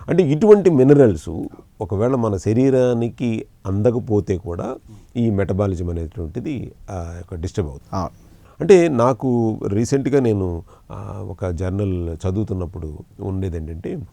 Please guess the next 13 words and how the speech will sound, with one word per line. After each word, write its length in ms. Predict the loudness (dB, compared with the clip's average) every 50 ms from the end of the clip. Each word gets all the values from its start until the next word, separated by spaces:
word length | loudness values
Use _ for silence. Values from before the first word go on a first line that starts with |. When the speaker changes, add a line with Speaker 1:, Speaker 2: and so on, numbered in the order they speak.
| _ _ -4
Speaker 1:
ఈ 160 | 0 2 2 2
sodium 520 | 0 -2 -4 -4 -4 -2 -2 -2 -4 -4
and 380 | -6 -8 -12 _ -6 -6 -4 -4
potassium 600 | -6 -6 -8 -8 -8 -6 -8 -8 -8 -10 -12 -14 -14 _ _ -8
ఈ 280 | -6 -4 -2 -2 -2 -4
యొక్క 220 | -6 -6 -6 -6
ర-, 120 | -6 -6 -8 _ _ _ -8
అంటే 220 | -4 -4 -4 -4 -6 -10 -18 -20 -10 _ -2
పర్ఫెక్ట్ 580 | -2 -2 -2 -4 -6 -4 _ 0 0 2 2
రేషియోలో 640 | 2 2 2 0 -2 -2 -2 -2 0 0 -2 -2 -2
గనక 500 | -4 -4 -4 -6 -6 -6 -6 -8 -8 -10 -14 -18 -20 -20 -20 _ -8
వాటర్లో 520 | -4 -4 -2 -4 -4 -4 -4 -2 0 0 0
లేకపోతే 1000 | 0 0 0 -2 -2 -4 -4 -4 -6 -4 -4 -6 -6 -8 -12 -12 -12 -12 -14